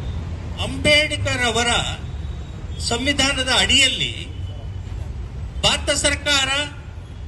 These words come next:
ರಾಜ್ಯ ಸರ್ಕಾರಗಳು, ಸ್ಥಳೀಯ ಸಂಸ್ಥೆಗಳು ಮತ್ತು ನ್ಯಾಯಾಂಗದ ಇಲಾಖೆ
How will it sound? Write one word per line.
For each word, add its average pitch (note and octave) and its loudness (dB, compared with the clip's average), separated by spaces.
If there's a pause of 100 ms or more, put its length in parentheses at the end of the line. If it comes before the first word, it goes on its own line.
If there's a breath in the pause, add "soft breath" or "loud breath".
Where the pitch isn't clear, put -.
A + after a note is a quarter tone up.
(760)
ರಾಜ್ಯ C4+ 2
ಸರ್ಕಾರಗಳು, C4 2 (1500)
ಸ್ಥಳೀಯ D4 2
ಸಂಸ್ಥೆಗಳು C4 -2 (1300)
ಮತ್ತು A#3 -4
ನ್ಯಾಯಾಂಗದ C4+ 2
ಇಲಾಖೆ B3 0